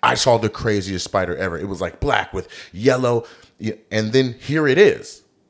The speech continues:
And now it's here. And it's flying up the East Coast on the wind, making balloons out of its webs. And they don't really travel as adults. They travel as babies. So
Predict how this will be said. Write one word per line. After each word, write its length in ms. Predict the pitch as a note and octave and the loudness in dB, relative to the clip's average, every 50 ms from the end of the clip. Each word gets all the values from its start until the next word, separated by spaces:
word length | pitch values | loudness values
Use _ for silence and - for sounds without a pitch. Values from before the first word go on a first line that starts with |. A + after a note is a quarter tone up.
| _ _ _ _ _ | _ _ _ _ _
And 180 | - B2 A#2 A2+ | -2 0 2 4
now 180 | B2 B2+ A#2+ A2+ | 4 6 6 6
it's 140 | G#2+ G2+ - | 4 2 -2
here. 340 | - G#2+ E2 C#2 B1 - - _ _ _ _ _ _ _ _ _ _ | -6 -8 -8 -10 -10 -14 -16 _ _ _ _ _ _ _ _ _ _
And 200 | - A2+ A2+ A2 | -2 0 0 2
it's 160 | A2 G2+ - - | 0 0 -2 -6
flying 540 | - - - A#2 A2+ A2 A2+ A2+ A2 A2 G#2+ | -10 -6 -2 2 4 4 4 4 2 0 -2
up 120 | G2 - | -4 -4
the 80 | - E2 | -6 -6
East 260 | E2 G2+ F#2+ - - | -6 -6 -6 -6 -4
Coast 280 | - G#2 F#2+ F2 - - | -2 -2 -2 -2 -4 -6
on 160 | - F#2 F2+ F2+ | -6 -6 -4 -4
the 80 | F2 | -6
wind, 440 | E2+ F2+ F2+ F2+ F2 E2 E2 D#2 D#2+ - _ _ _ _ _ | -6 -4 -4 -4 -4 -6 -8 -10 -14 -18 _ _ _ _ _
making 440 | F2+ F#2+ G2 F#2+ - G2+ F#2 F2 E2+ | -6 -6 -6 -4 -4 -6 -8 -6 -6
balloons 540 | E2 F2+ F2 E2+ F#2 G2 F#2+ F#2 F#2 F2 E2 | -6 -6 -4 -4 -4 -4 -4 -4 -6 -8 -6
out 240 | C2+ D2+ F2 E2+ | -6 -4 -4 -4
of 140 | F2 E2+ D#2 | -4 -6 -6
its 180 | E2+ - - - | -8 -10 -12 -10
webs. 420 | E2+ E2+ F2+ E2+ D#2+ D#2 - - - - - - - | -6 -2 -2 -2 -2 -4 -6 -12 -18 -20 -20 -12 -4
And 440 | - A#2 A#2+ A#2+ A#2+ A#2+ A#2+ A#2+ - - - _ _ _ _ - | 0 2 2 2 2 0 -2 -6 -10 -16 -20 _ _ _ _ -2
they 140 | A2 A#2+ B2+ | 0 2 2
don't 160 | C3+ C3+ G#2 | 2 2 2
really 200 | A2+ C3 C3 B2 | 2 2 2 2
travel 500 | A2+ - - A2 G#2+ G#2+ A2 A#2+ B2 - | 0 -2 0 2 2 2 2 0 -2 -2
as 140 | G2 G2 F#2+ | -2 -2 -4
adults. 560 | F#2+ F2+ G2 F#2+ G#2 A#2+ C#3 - - - - _ _ - | -4 -2 0 2 2 2 2 -2 -8 -16 -18 _ _ -4
They 100 | - G#2+ | -2 -2
travel 420 | G2 - - A2 A2 G#2+ A2 A2+ F#2+ | -2 -2 0 2 2 2 4 2 2
as 160 | G2 G2 F2 | 0 -2 -2
babies. 460 | D#2 - F#2+ G2+ G2 F2 D#2 D2 - | -2 -2 -2 0 -2 -4 -6 -8 -6
So 380 | - - G2 F#2+ F#2 F2 - | -4 -4 -2 -2 -4 -6 -8